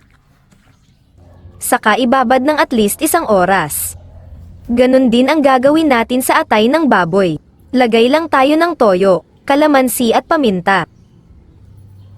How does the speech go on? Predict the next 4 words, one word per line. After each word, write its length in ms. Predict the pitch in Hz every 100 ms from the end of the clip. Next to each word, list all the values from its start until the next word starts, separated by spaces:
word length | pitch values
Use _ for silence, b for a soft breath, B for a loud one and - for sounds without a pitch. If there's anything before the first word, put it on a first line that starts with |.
| - - - - - - _ _ _ _ - _ _ _ _ - _ - - - - - _ - - - -
Ibabad 480 | 262 220 220 208 240
ng 160 | 285 311
isang 240 | 330 349
oras. 720 | - 196 190 180 156 - -